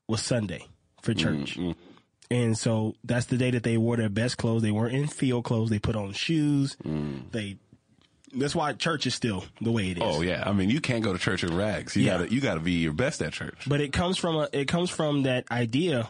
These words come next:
Speaker 1: which is like, it's like a mental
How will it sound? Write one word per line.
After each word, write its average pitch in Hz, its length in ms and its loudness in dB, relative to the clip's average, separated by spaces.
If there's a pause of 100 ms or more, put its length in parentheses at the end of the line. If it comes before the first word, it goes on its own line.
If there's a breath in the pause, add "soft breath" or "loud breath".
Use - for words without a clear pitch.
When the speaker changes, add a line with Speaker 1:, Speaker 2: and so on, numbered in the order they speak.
Speaker 1:
which 131 200 0
is 123 120 2
like, 120 240 0 (880)
it's 123 180 -2
like 143 280 0
a 120 80 0
mental 131 560 0